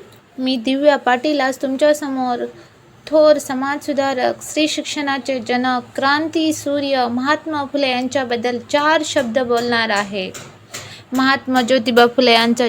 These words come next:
जन्म अकरा एप्रिल अठराशे सत्तावीस रोजी सातारा जिल्ह्यातील कटगुण या गावी झाला. त्यांचे पूर्ण नाव ज्योतिराव गोविंदराव फुले असे होते. त्यांच्या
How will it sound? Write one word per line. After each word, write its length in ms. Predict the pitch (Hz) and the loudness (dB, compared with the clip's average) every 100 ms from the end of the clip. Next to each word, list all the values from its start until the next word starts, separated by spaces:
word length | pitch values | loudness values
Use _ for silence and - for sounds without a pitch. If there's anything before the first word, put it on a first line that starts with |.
| 180 | 2
जन्म 300 | 247 285 277 | 2 2 0
अकरा 400 | - 254 - 254 | 2 0 2 4
एप्रिल 420 | 233 220 269 277 | 4 4 2 4
अठराशे 460 | 240 240 247 247 247 | 4 4 2 4 2
सत्तावीस 600 | 240 254 - 311 320 - | 2 0 2 2 2 4
रोजी 280 | 262 226 240 | 4 4 0
सातारा 460 | 247 254 254 302 | 2 2 4 2
जिल्ह्यातील 560 | 233 262 240 233 240 226 - - | 2 0 -2 0 -2 -4 -2 0
कटगुण 580 | 277 254 220 294 330 | 0 0 0 2 4
या 180 | 330 285 | 4 2
गावी 340 | 247 247 240 233 | 4 4 4 0
झाला. 460 | - 214 202 196 175 - - - - - | -2 0 2 2 2 -6 -20 -20 -16 -2
त्यांचे 320 | 269 311 359 | 0 2 2
पूर्ण 380 | - 302 330 349 | 2 0 0 2
नाव 380 | 311 277 262 254 | 2 6 6 4
ज्योतिराव 680 | 196 269 302 339 330 311 | 2 6 6 6 6 6
गोविंदराव 600 | 294 254 262 254 254 240 240 | 6 4 6 6 6 6 4
फुले 220 | - 247 220 | 4 4 6
असे 380 | 226 226 220 | 4 4 2
होते. 640 | 214 196 180 190 185 170 147 - - - - - - - - _ _ _ _ _ _ _ | 2 2 2 4 4 2 -4 -12 -20 -20 -20 -20 -20 -20 -20 _ _ _ _ _ _ _
त्यांच्या 600 | 240 254 285 302 277 269 | -4 -2 -4 -4 -2 -4